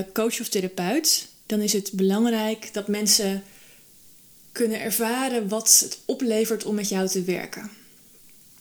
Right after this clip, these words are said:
Het kan heel, heel fijn zijn bijvoorbeeld dat mensen je stem kunnen horen. Omdat in therapie is het heel belangrijk dat mensen een goed gevoel krijgen van je stijl. En dat gaat vaak via praten.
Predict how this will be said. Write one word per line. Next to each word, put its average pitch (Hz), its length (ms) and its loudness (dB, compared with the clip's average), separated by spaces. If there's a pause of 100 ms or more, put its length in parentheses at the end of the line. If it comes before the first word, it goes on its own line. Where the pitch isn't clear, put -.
(260)
Het - 160 -2
kan 269 160 2
heel, 220 220 4 (200)
heel 220 160 0
fijn 214 280 0
zijn 202 140 2
bijvoorbeeld 190 320 -2
dat 214 120 -4
mensen 202 320 2
je 214 80 0
stem 233 360 4
kunnen 185 220 -2
horen. - 360 -6 (440)
Omdat 190 260 2
in 202 80 -2
therapie 190 400 -2
is 208 80 0
het 196 100 -2
heel 190 140 2
belangrijk 185 580 0
dat 202 140 -4
mensen 196 320 2
een 202 60 -6
goed - 160 -4
gevoel 220 420 0
krijgen 196 480 -2
van 202 220 0
je 196 60 2
stijl. 190 280 0
En 202 60 -4
dat 208 100 0
gaat 214 320 -2
vaak 202 240 -6
via 190 260 0
praten. 190 520 -6